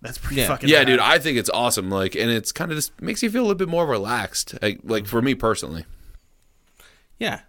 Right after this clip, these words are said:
Speaker 2: I, you know, it's that whole getting back to nature thing.
Speaker 1: Yeah.
Speaker 2: And I think that's what they were trying to go for. Um, he, he went even further,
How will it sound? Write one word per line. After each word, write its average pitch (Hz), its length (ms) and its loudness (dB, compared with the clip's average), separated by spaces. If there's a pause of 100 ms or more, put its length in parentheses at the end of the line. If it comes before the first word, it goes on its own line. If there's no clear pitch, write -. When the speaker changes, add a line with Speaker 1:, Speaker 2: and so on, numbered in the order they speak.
Speaker 2:
I, 113 220 -4
you 104 180 -4
know, 110 160 -4
it's - 180 -12
that 110 160 -4
whole 107 340 -4
getting 113 300 -4
back 104 260 -6
to 104 100 -6
nature 98 340 -4
thing. 78 320 -12 (640)
Speaker 1:
Yeah. 147 160 -6
Speaker 2:
And 101 140 -4
I 98 80 -4
think 98 220 -6
that's 101 200 -6
what 101 140 -4
they 98 100 -2
were 95 160 -2
trying 92 220 -6
to 92 60 -6
go 85 180 -6
for. 71 340 -12 (840)
Um, 101 320 -2 (1120)
he, 165 320 0
he 156 260 -2
went 185 280 -4 (200)
even 151 220 -2
further, 131 580 -2